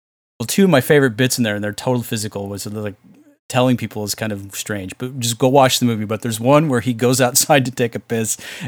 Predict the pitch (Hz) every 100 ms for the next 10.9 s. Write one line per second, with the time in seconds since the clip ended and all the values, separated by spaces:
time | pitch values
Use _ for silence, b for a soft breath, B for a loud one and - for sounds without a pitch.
0 | - 120 120 117 113 120 131 120 117 117
1 | - 110 113 117 - 117 110 107 104 101
2 | _ - 104 104 110 107 110 117 107 107
3 | 113 131 117 - - _ B B - 123
4 | - - 160 151 - 156 123 143 120 B
5 | B 131 131 160 - 151 127 127 151 147
6 | 127 117 127 135 113 113 107 B 160 -
7 | 120 127 123 147 135 131 - 131 143 143
8 | 123 120 113 - 165 123 113 - 147 156
9 | - 131 123 131 123 139 160 156 143 151
10 | 147 131 - 135 139 - 127 120 120